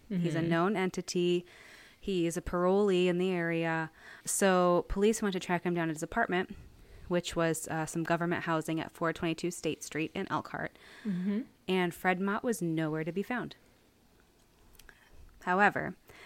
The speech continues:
Speaker 1: there were some neighbors who stated hearing and seeing some suspicious things at around the time of Carrie's murder. Robert Cogain and Rita Snyder lived right above Mott. It's like a, um, I would say it's kind of like a,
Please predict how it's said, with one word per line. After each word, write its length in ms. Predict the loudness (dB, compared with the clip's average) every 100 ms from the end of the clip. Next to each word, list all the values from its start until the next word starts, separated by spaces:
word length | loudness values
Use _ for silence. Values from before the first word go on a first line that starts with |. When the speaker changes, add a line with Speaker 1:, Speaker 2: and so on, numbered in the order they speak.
| -20 -20 -20 -20 _
Speaker 1:
there 140 | -2 2
were 180 | 2
some 260 | 2 0 0
neighbors 480 | 2 2 0 -2 -4
who 80 | -8
stated 300 | -4 -2 -2
hearing 480 | -4 -4 -2 -2 -2
and 120 | -4
seeing 300 | -4 -2 -2
some 180 | -6 -8
suspicious 640 | -8 -6 -6 -4 -6 -8
things 600 | -8 -6 -4 -4 -6 -10 -16 -20 -20 -20 -20 _
at 260 | 0 2 2
around 160 | 2 0
the 60 |
time 280 | -2 -4 -4
of 140 | -4 -6
Carrie's 380 | -6 -6 -6
murder. 300 | -6 -6 -8 -12 _ _ _ _ _ _ -20 -20 -20 -20 -20 4
Robert 380 | 6 6 4
Cogain 380 | 4 2 4 4
and 100 | 4
Rita 180 | 2 0
Snyder 380 | 0 -2 0 2
lived 220 | 0 0
right 100 | 0
above 260 | 2 0 0
Mott. 260 | 0 0 -2
It's 180 | -4 4
like 220 | 6 6
a, 220 | 6 6 6
um, 420 | 4 2 0 -2 -6 -16 -20 -20 -20 _ _
I 80 | 2
would 140 | 2
say 200 | 4 4
it's 120 | 4 2
kind 140 | -2
of 80 | 0
like 160 | -2
a, 340 | 0 0 0